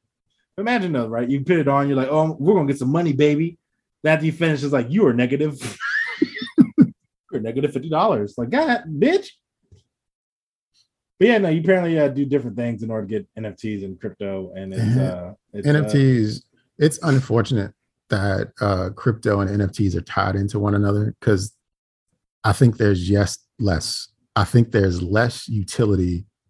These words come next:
Speaker 2: for N F Ts than I do for crypto. But because people wanna tie them, tie them in so closely with one another,
Speaker 1: Yeah.
Speaker 2: they'll never really work
Speaker 1: No.
Speaker 2: one way or the other. Like, you got, you get in early,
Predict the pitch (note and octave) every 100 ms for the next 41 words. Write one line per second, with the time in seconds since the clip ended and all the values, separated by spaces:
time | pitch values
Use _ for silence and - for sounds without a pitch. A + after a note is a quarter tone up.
0 | _ _ - F#2+ F#2 F2 - A2+ G2 -
1 | A2+ G#2+ F#2+ F2+ E2+ F2 - - A2+ G#2+
2 | A2 - _ _ _ _ G#2+ - _ _
3 | A#2 - - F#2+ - _ A2+ A2 F#2+ A2+
4 | G#2+ F#2 F2 - - G#2 G2 G2+ - G#2
5 | G#2 G2+ F#2+ A2+ G#2 G#2 G#2 - G#2 -
6 | A2+ A2+ A2 A2+ G#2+ C3+ A#2+ G#2 _ _
7 | - G#2+ G2+ G2+ G#2 G2 F#2+ F#2 E2+ E2
8 | E2 D#2+ - _ _ _ - A#2 G2+ F2+
9 | F2 F2 E2+ D2 C#2+ _ _ _ G#2+ F2
10 | F2+ G2+ - A2+ A2 C#3+ C3 A2 G#2 G2
11 | F#2